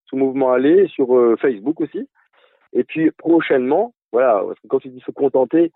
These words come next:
euh, le, l'idée c'est quand même, euh, de faire que notre musique elle rencontre les gens. Tu vois ? C'est, il y a, voilà, donc, euh, ça vient. Euh,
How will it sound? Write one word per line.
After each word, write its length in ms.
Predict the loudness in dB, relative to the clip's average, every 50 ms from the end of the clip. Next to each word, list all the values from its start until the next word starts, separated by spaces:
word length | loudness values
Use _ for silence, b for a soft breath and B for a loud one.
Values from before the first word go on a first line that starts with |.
| _ _ _ _ _ _ _ _ _ -2
euh, 220 | 0 2 2 2
le, 140 | 2 2 0 -2
l'idée 320 | -2 -4 -2 -2 -2 -2 -2
c'est 80 | -4
quand 140 | -2 -2 -2
même, 200 | -2 -2 -2 -2 -2
euh, 400 | 0 0 -2 -2 -4 -4 -6 -8 -12 _ _ _ _ _ _ _ _ _
de 800 | 2 2 4 4 4 2 2 2 0 0 0 -2 -2 -4 -6 -10 -6 -4
faire 140 | -4 -4 -2
que 100 | 0 0
notre 220 | 0 0 -2 -4
musique 680 | -8 -10 -8 -8 -8 -8 -10 -10 -10 -8 -10 -6 -2 0
elle 100 | 0 0
rencontre 640 | 0 0 -2 -2 -2 -2 -2 -2 -2 _ -4 -2
les 120 | 0 0 0
gens. 200 | 0 -2 -2 -6 _ _ _ _ _ _ _ _
Tu 60 | 0 0
vois ? 140 | 0 0 -4 _ _ _ _ _ _
C'est, 80 | -6 -4
il 320 | -4 -4 -4 -6 -4 -2
y 60 | -2
a, 40 | -2 -2 _ _ -12 -10 -8 -2
voilà, 260 | 0 2 2 2 0
donc, 180 | -2 -4 -4 -6
euh, 100 | -6 -6 -10 _ _ _ _ _ _ -4
ça 120 | -4 -4
vient. 400 | -2 -2 -2 0 0 2 2 2
Euh, 380 | 2 2 2 2 2 2 0